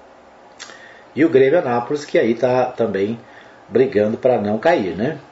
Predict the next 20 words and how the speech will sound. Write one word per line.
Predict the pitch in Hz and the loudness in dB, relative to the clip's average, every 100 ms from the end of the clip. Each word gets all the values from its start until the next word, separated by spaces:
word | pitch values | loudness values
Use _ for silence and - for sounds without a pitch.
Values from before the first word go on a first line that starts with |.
| - - - - | -20 -20 -20 -6
O | - | -2
Craque | 147 156 156 151 - 143 131 147 | 2 4 4 2 2 2 2 0
e | 143 | 2
o | 143 | 4
Atlético | 143 123 123 120 - | 2 2 2 0 -6
se | - 143 | -12 -12
encontram | 135 131 131 123 127 127 | -4 -2 0 2 2 2
no | 180 | 0
domingo. | 220 226 202 226 240 247 - - 170 | 2 2 2 0 -2 -4 -10 -20 -2
No | 185 | 0
domingo | 202 160 165 | 2 2 0
também | 165 160 160 | 2 2 2
tem | 156 160 | 0 2
Goiatuba | 160 147 - 147 147 | 4 4 2 2 2
e | |
Vila | 139 151 | 4 4
Nova. | 165 139 135 131 143 147 - - - - - | 4 4 2 2 -2 -4 -14 -20 -20 -20 -6
E | 135 160 - - | -2 -2 -4 -2
no | 170 | 2
domingo | 196 127 131 131 139 | 2 2 0 2 2